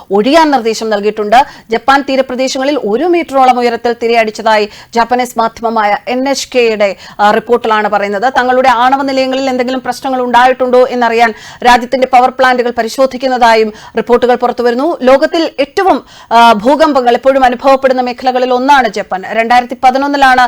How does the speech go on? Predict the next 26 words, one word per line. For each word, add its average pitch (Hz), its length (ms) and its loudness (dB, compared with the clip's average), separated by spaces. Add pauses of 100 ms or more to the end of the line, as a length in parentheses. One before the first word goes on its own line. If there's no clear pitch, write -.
(320)
ഇതുവരെ 320 280 2
ഉണ്ടായതിൽ 262 380 2
വെച്ച് 254 200 -2
ഏറ്റവും 294 340 -2
വലിയ 254 160 2
ഭൂചലനം 247 640 -2
ജപ്പാനിൽ, 226 460 0 (260)
ആ, 214 180 4
ഉണ്ടായത്. 233 400 2
അന്ന് 262 340 2
ഫുക്കുഷിമ 285 500 -4
ആണവ 247 380 0
നിലയത്തിനുൾപ്പെടെ 233 800 -2 (280)
തകരാറ് 254 320 2
സംഭവിച്ചിരുന്നു. 226 680 -4 (220)
ജാപ്പനീസ് 320 440 2
പ്രാദേശിക 302 460 0
സമയം 269 340 -4
വൈകിട്ട് 214 360 -6
നാല് 247 260 0
മണിക്കാണ് 247 500 -2
ഭൂകമ്പം 220 360 -4
ഉണ്ടായിരിക്കുന്നത്. 214 680 0
നോട്ടോ 240 220 0
മേഖലയിലെ 247 440 -2
ഇഷ്ക്വായിലാണ് 233 920 0